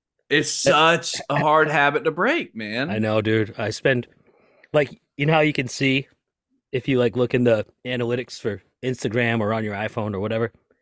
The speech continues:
Speaker 2: it'll tell you how much screen time or how often you're on Instagram. I, I can't even look at that shit 'cause, like,
Speaker 1: Oh, dude, I,
Speaker 2: I
Speaker 1: it's
Speaker 2: have, and I'm like, "Oh my, I can't e-,"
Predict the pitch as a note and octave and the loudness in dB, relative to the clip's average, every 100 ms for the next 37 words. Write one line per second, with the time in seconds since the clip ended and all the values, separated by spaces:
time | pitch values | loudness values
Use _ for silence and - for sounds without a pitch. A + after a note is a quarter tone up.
0 | - A#2+ C3 C#3+ D3+ A#2 A#2+ A#2+ A2 - | -8 -4 0 4 4 4 2 0 -4 -8
1 | - _ _ _ - - F3 D#3 D3+ C#3+ | -18 _ _ _ -12 -2 0 0 0 0
2 | C#3+ C#3 - _ _ _ - G#2+ A2 G#2+ | 0 -2 -8 _ _ _ -8 -4 -4 -4
3 | _ _ _ _ _ - B2 A#2+ A#2+ B2+ | _ _ _ _ _ -2 0 0 -2 -2
4 | A#2 B2 C3 B2+ C3 B2 A#2+ B2+ B2 B2 | 0 2 2 0 -4 -6 -8 -2 0 0
5 | A#2+ C#3+ D3+ - E3+ B2 A2+ C3 A2 A2 | -2 -2 -4 0 0 2 0 -2 -4 -6
6 | - A2 - A2+ C3+ C#3+ C#3 B2+ G#2+ A#2+ | -6 -6 -2 2 6 8 8 6 4 4
7 | B2 A#2+ A2+ C3 C#3+ D3+ D3+ E3 C3+ C#3 | 4 4 2 2 4 4 4 4 4 0
8 | C#3 C3 C3+ E3 F3+ E3+ B2 - E3 - | 0 0 0 2 4 2 0 -4 -4 0
9 | F3 C#3 | 0 -2